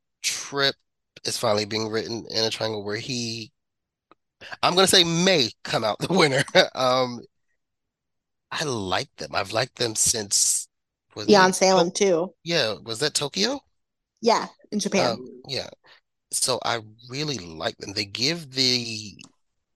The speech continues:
Speaker 1: knight in shining
Speaker 2: Oh, no,
Speaker 1: armor
Speaker 2: Hong Kong. It was Hong Kong.
Speaker 1: Okay. They give
Speaker 2: Lord.
Speaker 1: them, they give, like, knight in shining armor, but she doesn't need a re-,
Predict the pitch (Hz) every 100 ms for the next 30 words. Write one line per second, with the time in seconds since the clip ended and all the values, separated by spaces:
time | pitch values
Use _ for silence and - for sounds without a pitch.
0 | _ _ _ - 65 110 110 123 87 113
1 | - 120 110 269 285 247 233 262 - 165
2 | 131 175 185 196 202 156 87 - _ -
3 | _ - 120 - 80 104 - - - -
4 | _ 131 131 170 - 147 117 135 127 135
5 | 165 147 127 95 101 107 - 107 - 127
6 | 107 107 - 95 104 110 110 107 101 104
7 | 98 - - - 120 113 107 90 104 113
8 | 120